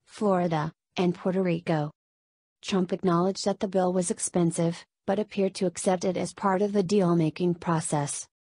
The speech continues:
He urged Americans to vote for more Republicans in two thousand eighteen. "Without more Republicans in Congress, we were forced to increase spending on things we do not like or want in order to finally,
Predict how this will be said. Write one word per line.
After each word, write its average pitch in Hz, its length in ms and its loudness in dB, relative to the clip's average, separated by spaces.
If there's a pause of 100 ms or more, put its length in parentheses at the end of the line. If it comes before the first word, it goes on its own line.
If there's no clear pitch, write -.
(160)
He 196 280 0
urged 165 480 -2
Americans 180 640 0
to 247 120 -2
vote 202 240 2
for 180 200 0
more 170 260 4
Republicans 185 720 0
in 190 140 -2
two 208 240 2
thousand 180 520 0
eighteen. 170 600 0 (720)
"Without 190 340 2
more 185 220 0
Republicans 185 720 0
in 190 180 -2
Congress, 175 560 0 (220)
we 202 200 4
were 262 160 2
forced 214 420 -2
to 214 100 -2
increase 208 460 0
spending 214 460 0
on 185 260 0
things 185 380 0
we 185 140 2
do 190 160 2
not 170 240 2
like 175 280 -2
or 190 140 -2
want 208 340 -2
in 208 140 -2
order 214 320 4
to 233 140 -2
finally, 165 640 0